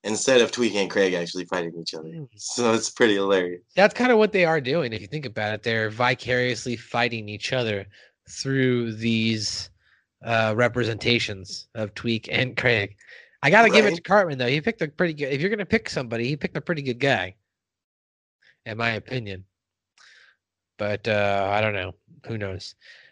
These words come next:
Speaker 2: Mister Adler, uh, now is, um, he's about, he's still trying to, you know, he's still trying to do his thing in class. Now, uh, after this press conference, <laughs> this is ridiculous. So after this press conference,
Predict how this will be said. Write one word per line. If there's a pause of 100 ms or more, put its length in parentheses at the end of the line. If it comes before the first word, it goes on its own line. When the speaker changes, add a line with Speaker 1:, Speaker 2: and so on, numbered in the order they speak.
(100)
Speaker 2:
Mister
Adler,
uh,
now
is,
um, (1120)
he's
about,
he's
still
trying
to, (100)
you
know,
he's
still
trying
to
do
his
thing
in
class.
Now, (500)
uh,
after (140)
this (120)
press
conference, (1160)
<laughs> (840)
this
is
ridiculous.
So
after
this
press
conference,